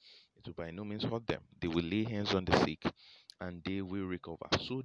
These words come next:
then, after the Lord had spoken, our Lord, right? Our King, right?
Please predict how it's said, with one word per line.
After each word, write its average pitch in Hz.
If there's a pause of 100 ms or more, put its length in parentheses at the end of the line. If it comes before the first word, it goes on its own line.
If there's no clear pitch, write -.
then, 113
after 143
the 104
Lord 113
had 107
spoken, - (720)
our 87
Lord, 92
right? 85 (360)
Our 85
King, 135
right? 98